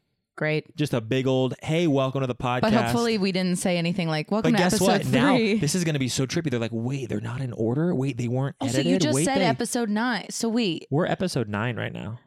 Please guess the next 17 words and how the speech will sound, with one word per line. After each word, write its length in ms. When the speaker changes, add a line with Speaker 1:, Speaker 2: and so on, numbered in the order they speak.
Speaker 1:
Yeah, 320
but 420
if 140
we 80
don't 180
do 140
two, 340
because 240
I 60
think 260
we 240
counted 400
that 200
one 140
as 100
Speaker 2:
Shit. 200
Speaker 1:
three. 420